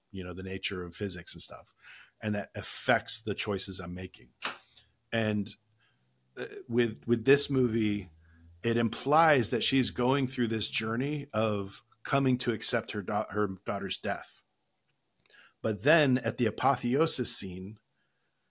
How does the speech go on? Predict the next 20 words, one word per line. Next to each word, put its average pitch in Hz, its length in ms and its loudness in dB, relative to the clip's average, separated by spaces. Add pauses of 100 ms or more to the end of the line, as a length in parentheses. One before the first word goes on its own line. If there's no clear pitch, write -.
(420)
we, 143 220 4
we 175 140 6
think 214 240 6
every 185 180 6
time 175 180 2
we 160 80 4
have 143 100 4
a 123 60 2
flashback, 139 680 2
it's 110 140 -2
one 147 280 2
moment 160 440 2
where 117 160 4
she's 110 280 2
learning 131 460 0
to 117 140 -2
accept 110 440 0
her 113 80 -2
daughter's 107 380 -4
death. 87 400 -10